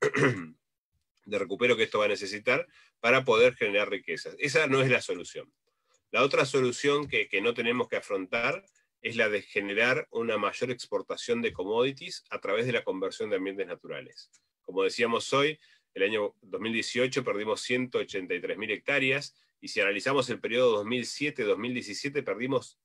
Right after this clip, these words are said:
tres millones y medio de hectáreas solo de bosques nativos, y no estoy teniendo en cuenta acá lo que son los humedales o los pastizales, para abastecer un sistema de producción de commodities para exportación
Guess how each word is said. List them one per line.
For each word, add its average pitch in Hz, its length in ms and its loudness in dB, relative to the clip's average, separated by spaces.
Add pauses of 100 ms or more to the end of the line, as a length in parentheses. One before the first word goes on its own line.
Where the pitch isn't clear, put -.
(160)
tres 160 240 0
millones 139 500 -2
y 117 60 -8
medio 123 240 0
de 117 100 2
hectáreas 127 420 -2 (240)
solo 196 520 0
de 131 80 2
bosques 147 320 0
nativos, 107 520 -2
y - 60 -20
no 107 80 -2
estoy 143 220 -4
teniendo 135 260 0
en 123 60 -4
cuenta 127 240 -2
acá 135 360 -4 (320)
lo 98 120 -10
que 95 80 -8
son 117 160 0
los 107 160 -2
humedales 117 500 2
o 101 60 -6
los 98 100 -2
pastizales, 147 720 -2 (320)
para 110 220 2
abastecer 110 800 2
un 127 120 0
sistema 135 380 0
de 113 100 6
producción 101 500 -2
de 135 120 0
commodities 123 560 0
para 92 220 -4
exportación 135 920 -2